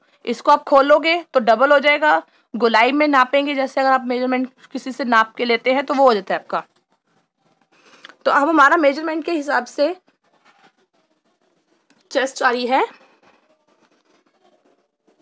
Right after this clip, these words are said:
साढ़े आठ से दो point ऊपर, यानी कि पौने नौ के करीब, ठीक है। Lining वाला suit की आपको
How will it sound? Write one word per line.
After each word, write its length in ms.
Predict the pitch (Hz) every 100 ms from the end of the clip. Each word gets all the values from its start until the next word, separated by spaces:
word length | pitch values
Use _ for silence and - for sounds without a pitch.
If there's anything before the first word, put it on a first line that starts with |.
| _ _ _ _ - _ _ _
साढ़े 340 | - 220 233
आठ 180 | 262 220
से 260 | - 285 466 - _ _ _ _ _ _ -
दो 180 | 269 269
point 300 | 294 302 285
ऊपर, 320 | 233 214 196
यानी 240 | 233 247
कि 200 | 262 339 466 _
पौने 260 | 285 294
नौ 220 | 320 254 214
के 140 | 196
करीब, 220 | 175 143 - _ _ _ _ _ _ _ _ _ _ _ _ _ _ _ _ _
ठीक 300 | - 269 262
है। 140 | 330 392 - _ -
Lining 440 | 247 247 294 349
वाला 180 | 370 359
suit 320 | 359 320 320
की 180 | - -
आपको 480 | 311 285 - - 330